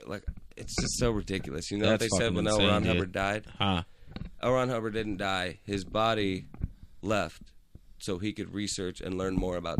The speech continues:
Speaker 1: Scientology. Basically, in a nutshell. That's not, weren't their exact words. But, like,
Speaker 2: Is he the same old guy that, like, has the videos trying to, like, tell
Speaker 1: He's the
Speaker 2: people
Speaker 1: guy
Speaker 2: that
Speaker 1: you
Speaker 2: you,
Speaker 1: see.
Speaker 2: like, you kill yourself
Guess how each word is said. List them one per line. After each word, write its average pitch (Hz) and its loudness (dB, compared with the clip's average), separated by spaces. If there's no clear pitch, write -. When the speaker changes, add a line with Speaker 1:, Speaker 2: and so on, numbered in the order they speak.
Speaker 1:
Scientology. 82 -8
Basically, 95 2
in 98 -2
a 95 0
nutshell. - -6
That's 90 -6
not, 87 0
weren't 92 0
their 90 -2
exact 82 -10
words. - -6
But, - -2
like, - -2
Speaker 2:
Is 107 0
he 190 4
the 220 2
same 185 4
old 135 8
guy 143 6
that, 120 2
like, 117 4
has 117 0
the 113 0
videos 117 4
trying 113 -2
to, 87 -6
like, 104 0
tell 123 8
Speaker 1:
He's 117 8
the 147 6
Speaker 2:
people 226 8
Speaker 1:
guy 220 12
Speaker 2:
that 123 8
Speaker 1:
you 208 4
Speaker 2:
you, 127 4
Speaker 1:
see. 165 4
Speaker 2:
like, 120 8
you 127 -2
kill 139 6
yourself 131 6